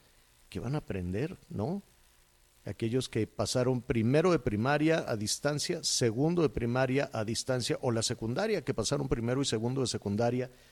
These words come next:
a distancia, algunos lo aprovecharon muy bien, pero si somos honestos, no todos. Así es que sí, va a haber, esto sí o sí va a tener un efecto.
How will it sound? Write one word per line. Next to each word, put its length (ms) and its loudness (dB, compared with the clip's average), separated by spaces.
a 140 -10
distancia, 680 -10
algunos 500 -6
lo 140 -4
aprovecharon 580 -6
muy 160 -6
bien, 240 -8
pero 140 -10
si 140 -14
somos 380 -10
honestos, 600 -10
no 400 -4
todos. 580 -16
Así 260 -10
es 160 -6
que 460 -4
sí, 300 -2
va 200 -2
a 20 0
haber, 340 -2
esto 560 2
sí 360 4
o 100 4
sí 240 -2
va 100 2
a 80 -2
tener 200 0
un 160 -4
efecto. 500 -2